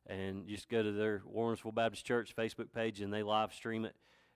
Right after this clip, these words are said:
during the service just like we do here. So y'all can watch it, and it'll be at ten o'clock, and after that, y'all can do whatever. You're gonna be home.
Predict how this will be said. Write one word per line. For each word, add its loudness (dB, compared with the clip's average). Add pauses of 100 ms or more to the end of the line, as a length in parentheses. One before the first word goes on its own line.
during 0
the -8
service 0
just -14
like -2
we -2
do 0
here. -2 (400)
So -8
y'all 6
can -2
watch 4
it, -4
and -10
it'll -4
be 0
at -6
ten 0
o'clock, 4
and 0
after -2
that, 4
y'all 4
can -2 (180)
do 0
whatever. -4 (280)
You're -8
gonna -2
be -2
home. -2